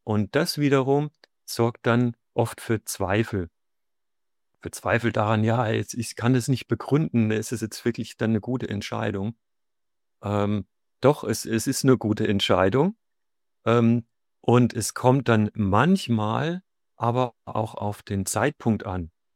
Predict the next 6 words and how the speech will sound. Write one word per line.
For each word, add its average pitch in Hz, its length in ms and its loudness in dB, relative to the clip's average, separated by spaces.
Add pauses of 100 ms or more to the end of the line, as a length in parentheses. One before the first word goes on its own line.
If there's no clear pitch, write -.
(640)
äh, - 80 -8 (160)
wann 98 340 0 (260)
ich - 280 -6 (560)
mein 101 200 2
Bauchgefühl 110 680 0
befrage 95 720 -2